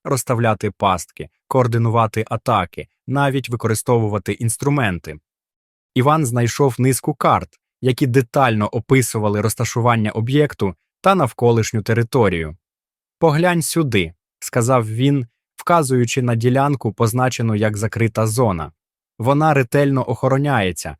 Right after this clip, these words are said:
Що б вони там не зберігали, вони не хотіли, щоб хтось це знайшов». Команда пішла за картою до забороненої зони,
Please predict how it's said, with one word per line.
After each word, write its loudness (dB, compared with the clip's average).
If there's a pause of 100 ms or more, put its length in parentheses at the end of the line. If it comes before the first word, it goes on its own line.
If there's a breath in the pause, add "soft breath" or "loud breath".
(220)
Що 2
б -2
вони 2
там 2
не 2
зберігали, 0 (260)
вони 2
не 2
хотіли, 2
щоб -6
хтось 0
це 0
знайшов». 0 (400)
Команда 4
пішла -2
за 0
картою 0
до 0
забороненої 0
зони, 0